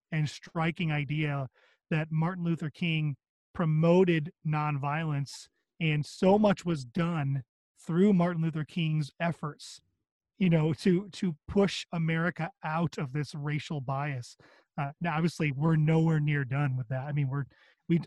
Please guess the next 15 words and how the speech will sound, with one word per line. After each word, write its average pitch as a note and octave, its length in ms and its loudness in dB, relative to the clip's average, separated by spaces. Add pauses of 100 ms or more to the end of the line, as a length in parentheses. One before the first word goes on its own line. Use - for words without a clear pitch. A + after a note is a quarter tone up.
are, E3 140 -4
we D#3 120 -4
had D#3+ 100 -2
a D3+ 60 -4
conversation D#3 520 -2
earlier D3+ 340 -2
today D3+ 300 -2
about D#3+ 520 -2
racism D#3 720 -2
in D#3 200 2
the D3 80 0
church. C#3 320 -6
I D3+ 40 -8
mean, C3+ 160 -4
literally D3+ 380 -2